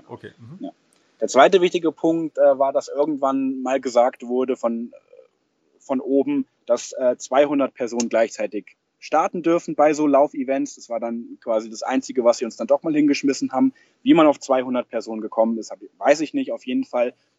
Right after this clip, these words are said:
Speaker 2: waren dann irgendwann so diese zweihundert Personen da. Das heißt, wir wussten, okay, ähm, bei einem Event mit, mit, sag ich mal, äh,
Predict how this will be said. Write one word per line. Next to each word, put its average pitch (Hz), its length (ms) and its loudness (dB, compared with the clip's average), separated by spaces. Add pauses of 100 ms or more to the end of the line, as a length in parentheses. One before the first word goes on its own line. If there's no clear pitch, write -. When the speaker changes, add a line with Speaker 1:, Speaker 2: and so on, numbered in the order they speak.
Speaker 2:
waren 131 180 0
dann 135 120 -2
irgendwann 135 400 0
so 131 120 -2
diese 123 280 -6
zweihundert 113 560 -4 (100)
Personen 98 460 -6
da. 82 180 -8 (160)
Das - 160 -14
heißt, 113 240 -4
wir 98 100 -12
wussten, 135 280 -2
okay, 147 340 2 (580)
ähm, 123 420 2 (500)
bei 120 80 6
einem 120 400 -2 (120)
Event 120 400 -6
mit, 117 140 -8 (300)
mit, 110 180 -20
sag 113 160 -6
ich - 100 -18
mal, 110 380 -8 (840)
äh, 107 220 -10